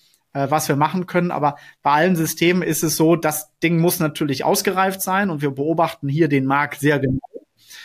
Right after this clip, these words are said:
Wenn man sich anschaut, welcher Versicherer, welcher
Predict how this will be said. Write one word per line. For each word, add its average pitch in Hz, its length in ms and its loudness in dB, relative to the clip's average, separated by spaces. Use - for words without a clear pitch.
Wenn 147 100 -4
man 160 80 2
sich 156 140 0
anschaut, 170 520 0
welcher 151 420 0
Versicherer, 170 800 0
welcher 143 400 -2